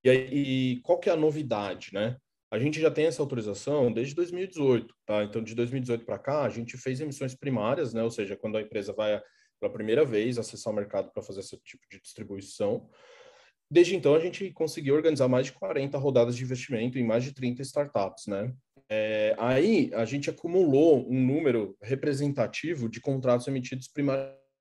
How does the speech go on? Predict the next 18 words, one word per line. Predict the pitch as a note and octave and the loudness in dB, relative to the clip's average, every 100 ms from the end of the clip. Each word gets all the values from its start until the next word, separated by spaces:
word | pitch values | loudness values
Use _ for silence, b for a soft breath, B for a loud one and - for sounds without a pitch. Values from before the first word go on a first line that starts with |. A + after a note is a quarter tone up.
| _ b b b b b - | _ b b b b b -8
mas | B2+ A#2+ | 0 2
a | B2+ | 2
gente | D3 C#3 | 0 -2
desejava, | D3+ D#3 D#3 B2 B2+ D#3 E3 G#2+ G2 _ _ _ A2+ | -2 0 0 2 4 4 2 0 -4 _ _ _ -2
desde | B2 D#3+ G3 | 0 0 2
o | D#3 | 4
início | C#3+ C#3 | 4 2
da | C3 | 2
nossa | B2 A#2 A#2 | 2 2 -2
operação, | A#2 G#2+ G2+ - D#3 C3+ - | 0 0 0 0 2 0 0
poder | D3 C#3 C#3+ | -2 0 0
também | F3 D#3 D3+ | 0 -2 0
ter | D3+ | 0
um, | D#3+ | -2
criar | - D3+ C#3 B2+ | -2 2 4 4
um | C#3+ C#3+ | 2 2
mercado | C#3+ C#3+ C#3+ | 0 0 -4
secundário, | - - G3+ G3 B2 B2 A#2 F#2+ | -6 -10 -6 -2 0 2 2 -2